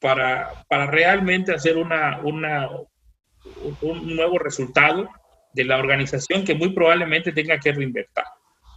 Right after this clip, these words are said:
Y esto lo pongo en el contexto de la, de los tratados que ha renovado México,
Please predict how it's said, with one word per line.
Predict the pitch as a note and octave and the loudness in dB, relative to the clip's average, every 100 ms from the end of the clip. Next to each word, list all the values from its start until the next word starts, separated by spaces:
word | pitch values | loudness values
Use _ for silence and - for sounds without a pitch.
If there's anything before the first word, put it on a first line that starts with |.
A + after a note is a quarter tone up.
| - - F#3 | -18 -12 2
Y | F#3+ | 6
esto | A#3 - A#3 | 6 4 2
lo | G3 | 2
pongo | A3 A3+ | 2 2
en | A3 | 0
el | F3 - | -2 -2
contexto | D3+ C#3+ E3 - F3+ B3 - _ _ _ _ | 0 2 0 0 -8 -8 -12 _ _ _ _
de | B2 C#3+ | 0 2
la, | C#3 C#3 C#3 C3 C#3 _ | 4 4 4 0 -6 _
de | C#3+ | -2
los | C#3+ C#3+ C#3 - - | 0 -2 -4 -12 -6
tratados | - C#3 - G3 B3 G3 | -2 -2 -2 -2 0 0
que | E3+ | 2
ha | E3+ | 2
renovado | F3+ D3+ C#3+ D3+ C#3+ | 2 0 0 0 0
México, | C#3 C3+ D3 C#3+ F#3 C4+ | 0 -2 -4 -6 -8 -8